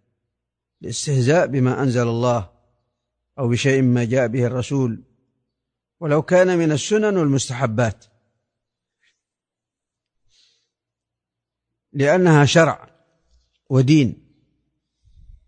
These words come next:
أمر به النبي صلى الله عليه وسلم أو فعله وحث عليه ورتب على فعله الثواب وعلى تركه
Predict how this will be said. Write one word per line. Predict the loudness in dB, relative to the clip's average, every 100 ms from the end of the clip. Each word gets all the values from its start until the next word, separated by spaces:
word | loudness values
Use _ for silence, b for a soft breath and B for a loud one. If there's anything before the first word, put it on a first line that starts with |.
| _ _ _
أمر | 4 6 4
به | 2 0
النبي | 0 0 -4
صلى | -4 -4 -2
الله | -2
عليه | -4
وسلم | -4 -4 -2 -2
أو | -2
فعله | -2 2 2 2 -2 -8 _ _ -12
وحث | -6 -6 -2
عليه | 0 2 2 0 -6 _ _ _ _ _ _ _ _ _
ورتب | -2 0 2 2 0
على | 2 2 0
فعله | -2 -4 -2
الثواب | -4 0 2 4 2 -2 -12 _ _ _ _ _ _ _ _
وعلى | 0 4 4 2
تركه | 2 -2 0 0 0 -2